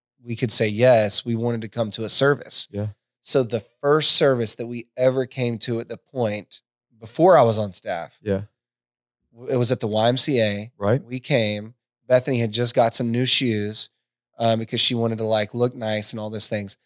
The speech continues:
Speaker 1: So we had just bought some new shoes for her, and I just was wearing whatever.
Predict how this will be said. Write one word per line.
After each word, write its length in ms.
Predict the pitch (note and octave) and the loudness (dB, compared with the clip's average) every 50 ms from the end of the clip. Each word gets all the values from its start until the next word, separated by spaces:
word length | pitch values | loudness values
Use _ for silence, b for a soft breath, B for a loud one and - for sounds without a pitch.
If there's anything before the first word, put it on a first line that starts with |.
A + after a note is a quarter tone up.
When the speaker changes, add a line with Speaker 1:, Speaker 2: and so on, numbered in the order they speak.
| _ _ _ _ _ | _ _ _ _ _
Speaker 1:
So 180 | - - A#2+ | -2 0 2
we 100 | A#2 C3 C#3 | 4 4 4
had 80 | B2 | 2
just 200 | A#2+ C3 A#2+ A2+ G#2+ | 2 0 0 2 4
bought 200 | A#2+ A#2+ A#2+ - | 4 4 4 2
some 140 | - B2 | 0 0
new 120 | A#2+ A#2+ A#2+ | 0 0 0
shoes 300 | - - B2+ A#2+ A#2 - | 0 0 0 0 0 0
for 140 | - A#2 G#2+ | 0 -2 0
her, 260 | A2+ A2+ G#2+ G#2+ A2 | 0 0 0 0 0
and 140 | A2 A#2 A2 | -2 -2 0
I 120 | A2 A#2+ | 2 2
just 180 | A#2+ A2+ A2+ A2+ | 2 0 -2 -4
was 120 | G#2+ G2 | -6 -6
wearing 280 | F#2+ G#2+ G#2 G2 F#2+ F#2+ | -4 -4 -4 -4 -4 -6
whatever. 440 | F#2+ G2 G2+ G2+ F#2+ F2+ F#2+ F#2+ | -8 -6 -4 -4 -4 -4 -6 -12